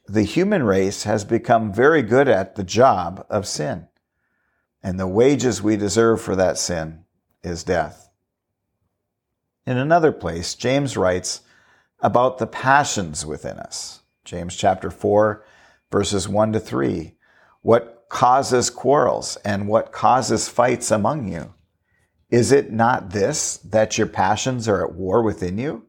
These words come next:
You desire and do not have, so you murder.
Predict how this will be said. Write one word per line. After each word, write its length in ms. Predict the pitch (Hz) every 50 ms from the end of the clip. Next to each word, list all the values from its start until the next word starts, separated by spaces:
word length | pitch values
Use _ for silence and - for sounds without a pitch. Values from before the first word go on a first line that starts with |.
| _ _ _ _ _ _ _ _ _ _ _ _ _ _ _ _ _ -
You 100 | 139 180
desire 720 | 185 147 120 92 104 113 101 110 120 131 139 147 147 147
and 220 | - - - 101 92
do 160 | 92 113 117
not 220 | 117 117 110 95
have, 340 | 90 95 104 104 117 123 127
so 160 | 127 - -
you 160 | 139 131 123 120
murder. 500 | 113 120 131 135 120 98 - 107 -